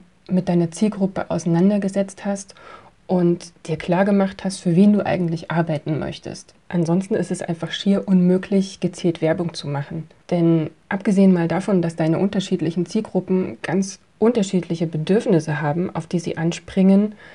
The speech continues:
sind sie natürlich auch in ganz unterschiedlichen Medien unterwegs, um sich zu informieren, um zu gucken, was sie denn eigentlich suchen, was sie brauchen, was sie wollen.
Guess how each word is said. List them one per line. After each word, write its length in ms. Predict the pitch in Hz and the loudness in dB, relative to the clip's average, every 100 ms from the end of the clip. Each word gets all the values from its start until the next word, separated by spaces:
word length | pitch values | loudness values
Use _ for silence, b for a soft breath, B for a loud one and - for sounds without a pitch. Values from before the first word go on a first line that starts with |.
| B B | B B
sind 240 | - 214 202 | 2 4 6
sie 80 | |
natürlich 420 | 196 185 208 196 - | 4 4 2 0 0
auch 160 | 190 | -2
in 220 | 190 185 | 0 0
ganz 200 | 185 190 | 2 0
unterschiedlichen 760 | 190 202 196 180 190 190 175 175 | 0 -2 -2 -2 -2 0 2 4
Medien 300 | 190 208 185 | 4 6 4
unterwegs, 520 | 160 165 156 156 - | 2 -2 -2 -2 -4
um 200 | - 180 | -2 0
sich 180 | 180 175 | 0 -2
zu 100 | - | -2
informieren, 760 | 185 175 180 190 196 185 175 170 | -2 2 6 8 8 6 4 0
um 280 | 185 180 | 0 -2
zu 80 | - | -2
gucken, 520 | - - - 196 196 B B B B | -8 -6 0 2 2 B B B B
was 260 | 170 190 | 2 4
sie 100 | 208 | 4
denn 180 | 190 170 | 0 0
eigentlich 440 | - 180 180 180 - | -2 0 0 -2 -2
suchen, 340 | 233 208 185 | -2 0 0
was 140 | 190 | 0
sie 120 | 190 196 | -2 -4
brauchen, 520 | - 175 185 196 175 | -2 -2 0 0 0
was 160 | 165 | 0
sie 160 | 180 160 | 0 0
wollen. 380 | 170 151 147 | 0 -2 -4